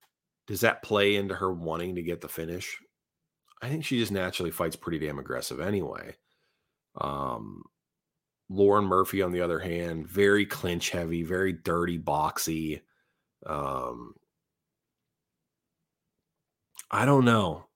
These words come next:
I don't, I don't see a lot of avenues to victory for Lauren here, if I'm being honest, other than, like, a weirdly survive the chaos Andrade gets tired from trying to knock her out, and then she uses her height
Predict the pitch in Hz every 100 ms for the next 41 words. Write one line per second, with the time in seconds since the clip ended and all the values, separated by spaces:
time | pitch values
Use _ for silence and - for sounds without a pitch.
0 | - 110 117 117 107 117 - - - 113
1 | 107 101 98 98 92 95 90 90 87 -
2 | 80 87 - 82 78 - 80 78 78 73
3 | 73 78 64 80 78 78 76 67 69 71
4 | 69 - _ _ - - _ - _ -
5 | 104 107 101 98 92 90 82 80 87 98
6 | 101 101 95 98 - - 82 82 92 90
7 | 95 95 85 85 - 104 95 92 87 87
8 | - - 92 78 - 82 87 87 - 92
9 | - - 85 92 92 85 90 82 87 87
10 | 80 82 85 85 82 87 87 - _ _
11 | _ _ - - _ 92 87 - 85 87
12 | 90 87 80 82 - - 98 98 -